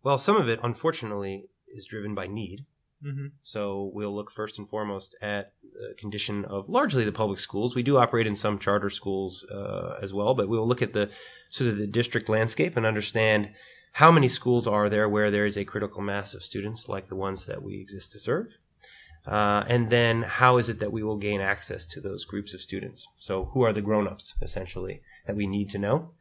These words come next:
Speaker 2: Mm-hmm.
Speaker 1: And do we know any of them already? And do we know the grown-ups that work with the students? And we do know the, do we know the, you know, sort of the grown-ups or the professionals, I should say, in those regions who, for whom this is a passion, uh, in terms of education reform or helping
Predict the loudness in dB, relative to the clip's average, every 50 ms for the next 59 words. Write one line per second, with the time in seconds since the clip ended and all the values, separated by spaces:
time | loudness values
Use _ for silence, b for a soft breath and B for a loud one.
0 | b b b -4 -4 -4 -4 -4 -2 -2 0 2 2 4 6 8 8 10 10 12
1 | 12 10 10 8 6 4 4 4 2 2 0 -4 -8 -12 -14 _ _ _ _ B
2 | B B B B 2 2 4 4 6 8 8 8 8 8 8 8 8 8 8 6
3 | 2 0 0 0 0 0 0 -6 -6 -6 -8 -10 -4 -4 -2 -2 -2 -4 -2 -2
4 | -2 -2 -2 0 0 2 4 4 4 6 4 2 0 -2 -6 -6 -2 0 2 2
5 | 4 4 4 2 2 2 0 -4 _ _ _ _ _ _ -8 -6 -4 -4 -6 -4
6 | -6 -6 -4 -4 -4 -2 0 0 2 2 2 0 0 0 -2 -2 -2 -2 -4 -6
7 | -4 2 2 2 4 2 0 -2 -2 -2 -4 -6 -10 -10 -10 -10 -12 -12 -6 -4
8 | -4 -2 -2 -2 -2 -2 -4 -2 0 0 0 0 0 0 -2 -2 -2 -2 -2 -2
9 | B B B B B B B B B B B _ _ 2 4 6 8 8 8 8
10 | 6 4 2 0 -4 -4 -4 2 4 6 6 6 4 0 -2 -4 -4 -8 -18 _
11 | _ -12 -6 -2 -2 0 0 2 2 2 0 -2 -4 -6 -8 -8 -6 -6 -4 -4
12 | -4 -4 -2 -2 -2 -2 -2 -2 -4 -4 -4 -4 -4 -6 -6 -6 -4 -2 0 2
13 | 4 4 4 4 2 2 0 -2 -2 -2 -4 -4 -2 -6 -6 -6 -8 -12